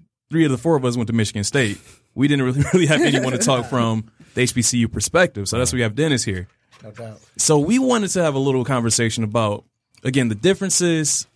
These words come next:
Speaker 1: whether one's better or worse. What do you think is the best, um, institution for, you know, African Americans to sort of progress in, and just sort of just a little dialogue about that?
Speaker 2: No doubt, no doubt. Uh, well, one, one thing I can say about that is, is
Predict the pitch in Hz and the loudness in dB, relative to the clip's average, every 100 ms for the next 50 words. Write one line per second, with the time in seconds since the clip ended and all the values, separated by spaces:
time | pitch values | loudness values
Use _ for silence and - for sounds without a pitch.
0 | - 131 139 131 135 135 127 113 139 143 | -6 -2 0 0 0 -2 -2 -2 0 2
1 | 131 117 127 190 185 170 - - - _ | 2 0 2 2 2 0 -2 -4 -10 _
2 | _ - 135 143 143 139 117 117 113 127 | _ -4 0 0 0 0 -2 -2 2 2
3 | 120 - - - 113 110 110 - 131 - | 2 0 -4 -6 -4 -4 -6 -4 -4 -2
4 | 127 123 123 113 123 117 110 107 _ _ | 0 0 0 -2 0 2 2 -2 _ _
5 | 120 113 113 117 117 110 113 107 107 117 | -2 -2 -2 -2 0 0 -2 -4 -2 -2
6 | 110 - _ _ _ _ - 123 117 127 | -2 -4 _ _ _ _ -4 0 2 2
7 | - 117 117 113 113 120 131 165 - 208 | 2 0 2 2 -2 -2 0 0 2 2
8 | 190 185 190 - 175 220 143 180 139 110 | 0 0 -2 -2 2 2 2 2 2 2
9 | 107 101 101 - - 143 139 131 104 120 | 2 0 -2 -6 -12 -12 -8 -8 -8 -12
10 | 120 113 - - 160 151 156 151 175 220 | -12 -14 -14 -14 -8 -2 2 2 2 2
11 | 254 269 214 160 151 170 156 151 139 147 | 2 4 4 2 0 0 2 2 0 -2
12 | 143 135 135 | -2 -4 -6